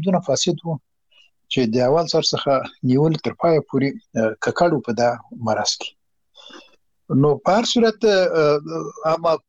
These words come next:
برسیره پر هغه ډېر کارونه ترسره شول. مثلاً ساختماني ظرفیت، شرکتونه د افغانستان، آه، هیڅ ظرفیت نه درلودل.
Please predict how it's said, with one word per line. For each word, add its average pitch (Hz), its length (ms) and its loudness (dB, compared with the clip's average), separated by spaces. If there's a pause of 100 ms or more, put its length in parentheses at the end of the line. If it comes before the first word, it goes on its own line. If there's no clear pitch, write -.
(120)
برسیره 180 380 2
پر 185 180 0
هغه 175 160 2
ډېر 196 200 0
کارونه 165 360 -2
ترسره 175 400 -2
شول. 151 280 0
مثلاً 135 420 -2
ساختماني 131 640 0
ظرفیت، 135 520 0
شرکتونه - 600 -2
د 151 60 2
افغانستان، 147 680 0 (800)
آه، 123 220 4
هیڅ 165 180 2
ظرفیت 151 520 0
نه 117 60 0
درلودل. 101 400 -10